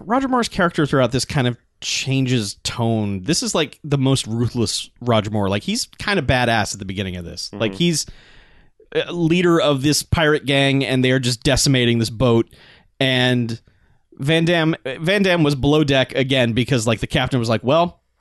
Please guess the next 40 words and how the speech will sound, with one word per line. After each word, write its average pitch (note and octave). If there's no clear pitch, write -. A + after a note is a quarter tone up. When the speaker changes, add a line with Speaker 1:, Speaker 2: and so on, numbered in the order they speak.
Speaker 1:
we're B2+
almost D#3+
to F3+
our E3
destination. D#3
Have D3
to E3+
murder D#3+
your A#2+
ass A#2+
now A#2+
because C3
clearly D#3
<laughs> C#3+
you're F3+
no F3
good E3+
to C#3
us C#3+
at C#3
all, C3
even C#3+
though C#3
you're C3+
super C#3
strong B2+
and A#2
do B2
whatever A#2+
we A#2+
ask A2+
you C3
to A#2
do." G#2
Speaker 2:
And A2+
also, B2
we G#2+
never G2+
even F2
really F2